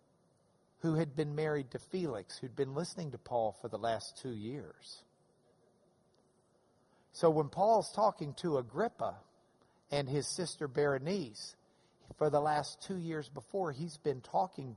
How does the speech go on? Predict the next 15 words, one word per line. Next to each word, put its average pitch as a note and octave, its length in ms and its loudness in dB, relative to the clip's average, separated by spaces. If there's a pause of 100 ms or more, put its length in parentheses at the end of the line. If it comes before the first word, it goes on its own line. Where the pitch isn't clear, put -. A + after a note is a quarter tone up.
(100)
to A#2+ 100 -2
Drusilla, A2 840 -4 (880)
their B2 260 2 (100)
third A#2 340 2
sibling. G2+ 560 -6 (1400)
See, D3+ 280 0 (180)
all F3+ 920 8
of A#2 220 2
them A#2 400 0 (380)
were B2 160 -2
children, D#3+ 800 2 (220)
furthermore, B2+ 680 2 (540)
of B2 460 6 (680)
King C3 360 -2 (120)
Agrippa B2 680 0